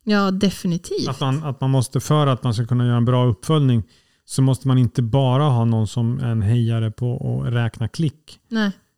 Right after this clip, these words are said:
Speaker 2: Utan som också har en känsla för vad som är bra kommunikation.
Speaker 1: Mm,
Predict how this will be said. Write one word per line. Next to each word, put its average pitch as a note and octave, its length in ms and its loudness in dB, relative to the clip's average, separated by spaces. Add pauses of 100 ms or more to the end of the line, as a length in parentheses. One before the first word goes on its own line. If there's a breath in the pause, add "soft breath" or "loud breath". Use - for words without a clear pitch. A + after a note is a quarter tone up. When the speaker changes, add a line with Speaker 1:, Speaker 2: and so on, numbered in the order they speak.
(120)
Speaker 2:
Utan C3+ 640 0
som B2+ 240 0
också A#2 260 -2
har A2 120 2
en A2 100 2
känsla A2+ 580 0
för A#2 240 -2
vad A2 220 0
som B2 160 0
är A2 40 2
bra A2 280 0
kommunikation. B2 760 -2
Speaker 1:
Mm, B3+ 300 0